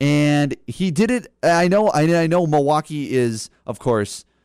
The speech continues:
the, where he's coming from. So, of course, people are gonna, you know, expect him to, you know, include Milwaukee in that answer. But if you think about it, there's a lot of players that would just say, "Well, you know, I, I, you know,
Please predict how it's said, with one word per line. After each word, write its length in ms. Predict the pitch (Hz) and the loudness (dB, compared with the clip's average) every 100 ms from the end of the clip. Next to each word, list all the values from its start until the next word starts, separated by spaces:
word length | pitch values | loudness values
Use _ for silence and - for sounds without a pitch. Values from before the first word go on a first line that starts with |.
| _ - | _ -4
the, 360 | 104 107 104 | 0 2 0
where 360 | 90 107 101 117 | -2 -2 0 0
he's 180 | 110 110 | -2 -4
coming 320 | - 110 92 | -2 0 -2
from. 200 | - 80 | -4 -6
So, 200 | - 120 | 0 0
of 120 | 104 | 0
course, 440 | - 131 98 - - | -2 -2 -2 -4 -12
people 280 | - 95 | -10 -4
are 80 | 101 | -4
gonna, 240 | 95 98 87 | -2 -4 -2
you 100 | 110 | -2
know, 80 | 92 | -2
expect 500 | 101 - 120 101 - | -4 -4 -2 -2 -2
him 200 | 110 95 | -2 -2
to, 280 | - 104 92 - - - | -2 -4 -4 -8 -20 -6
you 60 | 113 | -2
know, 80 | 113 | 0
include 360 | 110 - 127 | 0 0 0
Milwaukee 440 | 101 98 101 - 101 | 2 2 0 -2 -4
in 60 | |
that 200 | 92 90 | -4 -4
answer. 480 | 113 104 - 78 78 - _ _ _ _ _ - | -2 -4 -4 -8 -10 -18 _ _ _ _ _ -2
But 120 | 180 | 0
if 140 | 185 180 | 2 0
you 80 | |
think 260 | 180 254 - | -2 -2 -2
about 320 | 107 92 85 | -4 -4 -6
it, 140 | 80 - | -10 -8
there's 200 | - 190 | 0 0
a 60 | 247 | 0
lot 240 | 233 208 | -2 -2
of 120 | 214 - | -2 -4
players 760 | - 175 160 90 87 104 - _ _ _ | -2 0 0 0 -2 -4 -8 _ _ _
that 120 | 143 | 2
would 140 | 143 120 | 2 2
just 180 | 135 | -2
say, 320 | - 135 120 113 - _ - | 0 0 0 -2 -6 _ -2
"Well, 400 | 135 143 143 147 | 2 4 4 2
you 140 | 117 | -2
know, 360 | 113 110 110 98 - - _ - | -2 0 0 -2 -8 -20 _ -14
I, 360 | 82 85 110 | -8 -2 -2
I, 280 | 110 104 104 - - | 0 0 -2 -6 -12
you 140 | 104 101 | -4 -4
know, 160 | 90 | -4